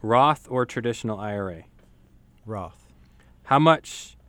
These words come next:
Speaker 1: to have in an emergency fund? Two months, six months, or twelve months of expenses?
Speaker 2: Six months.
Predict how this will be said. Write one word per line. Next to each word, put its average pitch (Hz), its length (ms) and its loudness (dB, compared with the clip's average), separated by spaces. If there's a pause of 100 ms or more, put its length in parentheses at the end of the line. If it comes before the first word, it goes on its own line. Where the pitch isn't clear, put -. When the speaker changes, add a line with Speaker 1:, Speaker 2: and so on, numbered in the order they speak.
Speaker 1:
to 131 160 -4
have 123 540 -4
in 123 120 -4
an 117 140 -2
emergency 107 480 -4
fund? 82 360 -14
Two - 160 -8
months, 143 520 -8
six - 340 -10
months, 123 480 -8
or 113 100 -6
twelve 113 300 -6
months 101 300 -8
of 98 60 -14
expenses? - 680 -16
Speaker 2:
Six - 340 -14
months. 87 260 -18